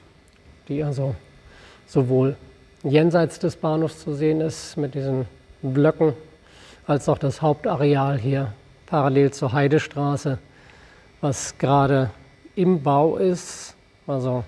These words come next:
hier stehen die Kräne noch. Das ist noch nicht so detailliert, das ist also noch nicht fertig, aber einige oder mehrere Bereiche sind es schon. Wenn alles fertig ist, werde ich da dann mein Abschlussvideo zur Europa City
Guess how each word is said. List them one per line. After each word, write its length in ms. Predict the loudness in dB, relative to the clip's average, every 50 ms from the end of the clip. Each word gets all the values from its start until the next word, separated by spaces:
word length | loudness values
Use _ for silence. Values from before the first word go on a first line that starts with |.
| -10 -18 -20 -20 -14 -6
hier 160 | -4 -2 -2
stehen 320 | -2 -2 0 2 2 4 2
die 100 | 0 -2
Kräne 360 | -2 0 2 4 4 4 4
noch. 240 | 4 2 2 0 -2 -8 -20 -20 -20 -20 -20 -20 -20 -12 -8
Das 160 | -6 -4 -4
ist 140 | -4 -2 -2
noch 120 | 0 2
nicht 200 | 2 0 0 0
so 80 | 0 0
detailliert, 540 | 0 0 -2 -2 -2 0 0 0 0 0 -2
das 160 | -6 -6 -8
ist 160 | -8 -8 -6
also 280 | -6 -6 -6 -8 -8 -10 -12 -18 -20 -20 -20 -20 -20 -20 -20 -20 -20 -20 -20 -20 -20 -20 -20 -20 _ -4 -2
noch 120 | 0 2 4
nicht 220 | 2 2 2 2
fertig, 460 | 4 4 6 6 4 2 0 0 0
aber 180 | 0 0 0 0
einige 460 | 0 0 0 0 2 0 0 -2 -4 -8 -14 -20 _ _ -14 -8
oder 220 | -6 -6 -6 -6 -8 -14 _ _
mehrere 580 | 0 2 4 4 6 4 4 2 2 0 0 0
Bereiche 560 | -2 -2 -2 -2 -4 -4 -4 -6 -8 -8 -8 -10 -10 -8
sind 380 | -6 -4 -2 0 0 0 0
es 100 | 0 -2
schon. 460 | -4 -4 -2 0 2 2 2 0 -2 -4 -10 -18 -20 -20 -20 -20 -20 -20 -20 _ _ _
Wenn 140 | -4 -4 -2
alles 320 | 0 2 4 4 4 4 4
fertig 400 | 2 2 2 2 0 -2 -4 -4
ist, 300 | -6 -6 -8 -14 -20 -20 -20 -20 -20 -20 -20 _ _ _
werde 240 | -4 -2 0 0 0
ich 100 | 0 0
da 120 | -2 -2 0
dann 180 | 0 0 0
mein 160 | 0 -2 -4
Abschlussvideo 760 | -6 -8 -8 -2 -2 -2 0 0 0 0 2 2 2 0 0 -4 -8 -14 -20 -20 _ _ -20 -20 -18 -18 -18 -8
zur 160 | 0 2 4 4
Europa 400 | 4 4 2 0 0 0 -2 -2
City 460 | -2 -4 -4 -2 -2 -2 -2 -2